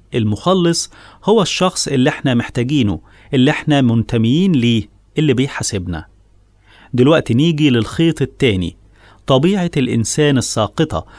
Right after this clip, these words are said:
وهنا الموضوع أصعب. إزاي نقول إننا كلنا خليقة الله، وإننا كلنا ساقطين بسبب الخطية؟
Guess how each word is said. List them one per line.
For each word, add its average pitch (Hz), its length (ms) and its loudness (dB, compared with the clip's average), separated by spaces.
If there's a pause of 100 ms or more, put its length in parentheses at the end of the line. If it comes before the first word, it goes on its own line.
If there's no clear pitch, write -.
(160)
وهنا 170 300 2
الموضوع 139 680 2
أصعب. 92 400 -2 (580)
إزاي 127 220 0
نقول 151 400 0
إننا 135 300 2
كلنا 143 500 0
خليقة 127 540 -2
الله، 156 380 2 (300)
وإننا 151 360 2
كلنا 160 500 0
ساقطين 143 720 -2
بسبب 123 460 0
الخطية؟ 113 600 -4